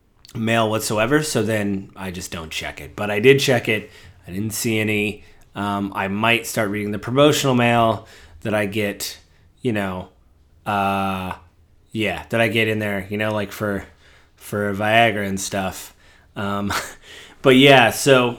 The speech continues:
I'm gonna change a little bit of the format of the show, not too much, but I'm gonna try to divide everything into segments, like what I've been playing, impressions, and I've also made a list of games that I have and that are available to me through, like, Game Pass and things like that,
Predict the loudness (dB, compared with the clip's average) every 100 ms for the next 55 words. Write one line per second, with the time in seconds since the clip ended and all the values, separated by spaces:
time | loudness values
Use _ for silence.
0 | -12 _ _ -2 2 4 4 2 4 6
1 | 6 6 2 4 6 6 4 2 2 2
2 | 2 -2 2 4 4 2 0 0 0 0
3 | -2 0 2 4 2 2 2 2 4 2
4 | 4 0 -2 -4 -4 2 2 2 -2 -4
5 | -6 -8 -8 -10 -12 -14 -8 -4 -2 0
6 | -2 -4 -14 -20 -14 -12 0 0 2 0
7 | 0 -4 -14 -20 -8 0 2 6 4 4
8 | 4 4 4 0 -2 -4 0 0 0 0
9 | 2 2 4 2 2 -2 -4 -4 -2 -4
10 | -4 -2 0 0 0 2 2 2 -2 -6
11 | -6 -4 -2 0 0 0 0 -4 -4 -4
12 | -4 -4 -2 -4